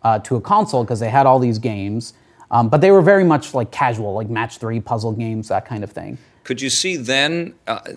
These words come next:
Speaker 2: you, you know, I think what's happened is that the indie game space has really kind of supplanted the double A titles out there. Could you see back then that that was the inevitable sort of way that this was all gonna go, that there weren't gonna be, uh, you could only swing for the fences with your triple A to-,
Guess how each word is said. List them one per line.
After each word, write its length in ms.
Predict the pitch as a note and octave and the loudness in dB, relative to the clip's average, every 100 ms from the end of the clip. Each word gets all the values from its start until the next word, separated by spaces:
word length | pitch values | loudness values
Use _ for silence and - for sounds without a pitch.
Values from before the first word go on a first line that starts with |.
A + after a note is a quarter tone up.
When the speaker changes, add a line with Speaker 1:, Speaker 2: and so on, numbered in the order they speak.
| - - - - | -20 -20 -20 -6
Speaker 2:
you, 200 | A2+ A#2 | -2 0
you 120 | A#2 | 2
know, 240 | A2+ A2+ G2 | 2 2 0
I 80 | G#2+ | 0
think 260 | C3+ B2 | 0 0
what's 140 | A2+ - | 0 0
happened 520 | - A#2+ A#2+ G2 E2+ | -4 -6 -2 -4 -2
is 140 | E2 | -4
that 160 | E2+ D#2+ | -4 -2
the 160 | G2 F#2+ | -2 0
indie 220 | A2 A2 F#2 | -2 -2 -2
game 300 | F#2 F2 E2+ | -4 -4 -6
space 340 | - F2 E2+ | -6 -6 -6
has 160 | F2+ E2+ | -8 -4
really 240 | F#2+ F#2 | -2 -2
kind 240 | - F2+ | -4 -4
of 100 | E2+ D#2+ | -4 -4
supplanted 800 | - - E2 F2 F2 F#2 E2 - _ _ _ | -6 -8 -8 -8 -4 -6 -6 -10 _ _ _
the 460 | F#2 F2+ E2+ E2 D#2+ | -4 -2 -2 -4 -2
double 400 | G#2 F#2+ F#2 E2+ | 0 2 4 2
A 380 | D#2+ D2+ C#2+ C#2 _ _ - | 2 0 -2 -8 _ _ -6
titles 480 | G#2+ E2 C#2+ B1+ - | -2 -2 -2 -6 -6
out 140 | D#2+ | -6
there. 100 | D2+ | -4
Could 180 | D2+ E2 | -6 -4
you 80 | G2+ | -4
see 300 | G#2 - B2+ | -2 0 0
back 320 | G#2 G2+ F2 | 0 0 -2
then 220 | F#2+ F2+ | -6 -6
that 160 | F#2+ E2+ | -6 -6
that 240 | D#2+ D#2 | -6 -6
was 240 | E2+ E2 D#2 | -6 -8 -6
the 160 | F2 | -6
inevitable 680 | E2+ E2 D#2+ F#2 F2 E2+ D#2 - _ _ | -4 -4 -2 -2 0 -2 -2 -8 _ _
sort 260 | - F#2+ F2 | -6 -4 -4
of 160 | D2+ | -2
way 180 | F2 F#2 | 2 2
that 160 | F#2 - | 2 -2
this 160 | F2+ | -4
was 140 | F#2+ F2 | -4 0
all 140 | E2+ | 0
gonna 160 | E2+ E2 | -2 -2
go, 260 | F2 F2 | 0 0
that 200 | F2 D#2+ | 0 -2
there 80 | E2+ | -2
weren't 260 | D#2+ F2+ - | -2 -2 0
gonna 160 | F#2 | -2
be, 160 | E2 F2 | -2 -2
uh, 120 | F#2 | -2
you 240 | F#2 G2 F#2 | -2 -6 -4
could 160 | G#2 | -2
only 180 | A2+ G#2+ | 0 2
swing 300 | F#2+ - A#2+ | 2 2 2
for 80 | G#2+ | 2
the 120 | G2+ | 0
fences 460 | G2 A2+ A2+ - F#2+ | 0 0 0 -2 -2
with 140 | F#2+ | -2
your 100 | F2+ | -2
triple 340 | F2+ A2+ G#2+ G2 | -2 -4 -2 0
A 80 | F#2+ | 0
to-, 240 | - F#2 | 0 -4